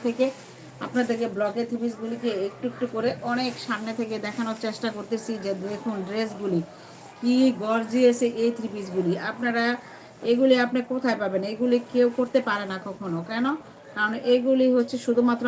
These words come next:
আমি করতে পারি। আমি ছাড়া এগুলি আর কেউ কখনো করতে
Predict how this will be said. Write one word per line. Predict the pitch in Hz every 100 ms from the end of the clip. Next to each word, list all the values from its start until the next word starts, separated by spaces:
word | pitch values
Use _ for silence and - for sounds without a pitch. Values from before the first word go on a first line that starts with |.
| 220
আমি | 208
করতে | 208 190 185
পারি। | 180 160 160 - 208
আমি | 226 254
ছাড়া | 247 247 233 247
এগুলি | 233 220 233 233
আর | 220 220
কেউ | - 247
কখনো | 240 233 240 226
করতে | 226 -